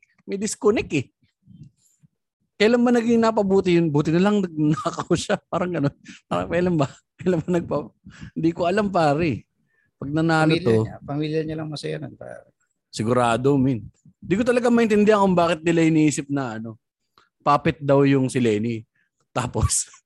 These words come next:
Speaker 1: <laughs> dinestroy daw nila, ano, yung mga oligarch. Eh, tangina yun, yung numero unong oligarch, oh.
Speaker 2: Tama
Speaker 1: Yan, oh.
Speaker 2: eh.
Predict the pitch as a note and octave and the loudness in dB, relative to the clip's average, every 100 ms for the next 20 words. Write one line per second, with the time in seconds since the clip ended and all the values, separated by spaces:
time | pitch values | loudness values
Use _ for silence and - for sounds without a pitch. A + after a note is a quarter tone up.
0 | - D3 F3+ F3 - D3+ E3 - F#3 E3 | -16 -14 -10 -12 -6 0 0 0 0 2
1 | D#3+ D#3+ D#3+ D3+ D#3+ D#3 C#3+ C3+ A#2 C3+ | 4 4 4 4 4 4 4 2 -2 0
2 | C3+ C3+ C#3 B2+ A#2+ A#2 A2+ B2+ C3 - | 2 2 0 0 -2 -2 0 -2 -2 -4
3 | F#3 G#3+ G#3+ F#3+ G3+ A3+ G#3+ G#3 G3 F#3+ | -4 -4 -2 2 4 6 8 8 8 8
4 | F#3 F#3+ F#3+ F3+ E3+ F#3 E3+ D3+ D#3+ D#3 | 8 10 8 10 8 8 6 8 8 8
5 | D#3+ F3+ D3 D3+ C3+ _ - F3 D#3 D#3 | 8 6 6 0 0 _ 0 2 2 0
6 | D#3 | -4